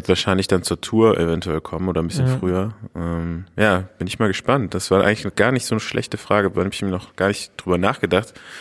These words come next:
Speaker 2: Ich weiß nur aus den ganzen, äh, Gesprächen mit den Teammanagern im Laufe des Jahres, dass eigentlich alle versucht haben, irgendwie sich da materialmäßig gut aufzustellen. Ähm, bei vielen hat's dann aber letztendlich gar nicht so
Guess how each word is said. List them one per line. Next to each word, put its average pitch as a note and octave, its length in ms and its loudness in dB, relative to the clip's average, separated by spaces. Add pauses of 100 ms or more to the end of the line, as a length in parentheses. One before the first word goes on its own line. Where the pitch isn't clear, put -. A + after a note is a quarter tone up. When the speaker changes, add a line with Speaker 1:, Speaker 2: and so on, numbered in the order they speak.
(100)
Speaker 2:
Ich - 120 -14
weiß F#2+ 220 4
nur G#2 160 6
aus F2+ 180 2
den F2 120 -2
ganzen, F#2+ 420 0 (680)
äh, F2+ 440 4
Gesprächen F#2 720 0
mit - 680 -6 (480)
den F2 160 -4
Teammanagern G2+ 760 2
im F#2 120 -2
Laufe G2 240 2
des F#2+ 140 -2
Jahres, G2 420 2
dass - 240 -4
eigentlich G2 420 -2
alle A2+ 460 4
versucht G2+ 580 -4
haben, G2+ 300 2
irgendwie F#2+ 580 0 (380)
sich - 380 -6 (720)
da F2+ 300 4 (100)
materialmäßig F#2 760 0
gut - 140 -6
aufzustellen. G2 840 0 (100)
Ähm, F2+ 320 -2
bei F#2 120 0
vielen G2+ 280 2
hat's F#2+ 160 0
dann F#2+ 140 0
aber F2+ 240 4
letztendlich F2 420 -2
gar F#2+ 160 2
nicht A2 160 -2
so F#2 440 2